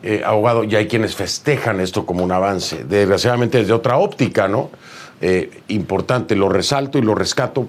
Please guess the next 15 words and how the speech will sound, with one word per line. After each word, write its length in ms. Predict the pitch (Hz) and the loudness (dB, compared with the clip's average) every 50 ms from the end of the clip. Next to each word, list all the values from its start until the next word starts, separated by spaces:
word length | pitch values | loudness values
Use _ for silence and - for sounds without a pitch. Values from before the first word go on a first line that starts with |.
| - - | -4 -4
porque, 480 | 95 92 82 - - 90 85 80 71 - - - - - - - - - - - | -2 -2 -2 0 0 0 0 0 -2 -6 -12 -20 -20 -20 -20 -20 -20 -14 -6 -4
eh, 160 | 80 - 80 110 | -2 0 0 0
esto 200 | 107 - - - | 0 0 0 2
que 60 | 110 | 4
dice 580 | 110 107 107 113 113 107 98 92 87 - 69 | 4 4 4 4 4 4 4 2 2 0 0
el 80 | 87 90 | -2 0
abogado 300 | 90 87 90 104 110 107 | 0 2 2 2 2 2
Luis 160 | 101 87 - | 0 0 0
Adolfo, 300 | 90 87 92 90 - - - | 0 0 0 -2 -4 -6 -6
Adolfo 280 | - 95 95 98 85 92 | -4 -2 -2 -2 0 0
Guillén 260 | 87 87 90 95 98 | 0 0 2 2 2
es, 140 | 92 - - | 0 -2 -4
es 240 | - - 92 - - | -6 -6 -6 -4 -2
muy 240 | 98 101 98 87 80 | 0 0 2 2 0
importante. 520 | 80 - 73 - - - 73 69 - - | -2 -2 -4 -6 -6 -8 -8 -10 -12 -16